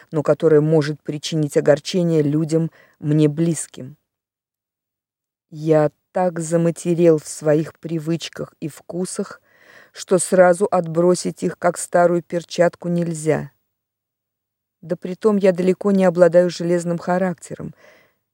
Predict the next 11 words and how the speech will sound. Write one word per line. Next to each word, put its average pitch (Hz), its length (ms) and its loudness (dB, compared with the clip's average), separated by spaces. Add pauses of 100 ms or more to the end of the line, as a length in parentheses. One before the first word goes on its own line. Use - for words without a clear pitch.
и 160 80 -10
после 165 320 -4
моих 156 320 0
писем 180 480 -8
к - 80 -18
тебе 147 420 -10 (760)
уже 170 280 -2
раза 226 360 0
три 156 520 -8 (480)
отдавался 151 880 0
силе 165 480 -4